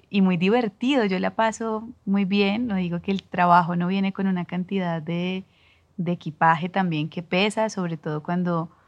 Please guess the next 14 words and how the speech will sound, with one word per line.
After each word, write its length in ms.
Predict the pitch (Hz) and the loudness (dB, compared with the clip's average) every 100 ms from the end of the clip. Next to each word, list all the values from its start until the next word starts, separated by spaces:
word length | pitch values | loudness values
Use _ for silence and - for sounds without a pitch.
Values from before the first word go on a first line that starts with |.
| _ _ _ _ | _ _ _ _
cuando 240 | 170 165 | 0 2
el 100 | 165 | -2
contenido 540 | 175 170 175 170 165 | -2 -2 0 -2 -2
que 160 | 160 185 | -4 2
haces 600 | 175 160 156 170 170 - | 4 2 0 -4 -6 -8
genera 380 | - 180 175 165 | -6 -2 0 0
tanta 280 | 175 180 180 | 0 -2 -4
incomodidad, 640 | 175 185 185 180 170 165 | -2 0 0 0 0 -2
porque 220 | 170 170 | -6 -8
el 60 | 175 | -6
feminismo 720 | 180 185 180 170 170 175 180 | -2 0 0 0 0 -2 -2
incomoda 560 | - 190 180 180 180 233 | -2 -2 0 2 4 4
un 80 | 226 | 2
montón, 600 | 220 208 202 202 202 | 0 0 -2 0 -2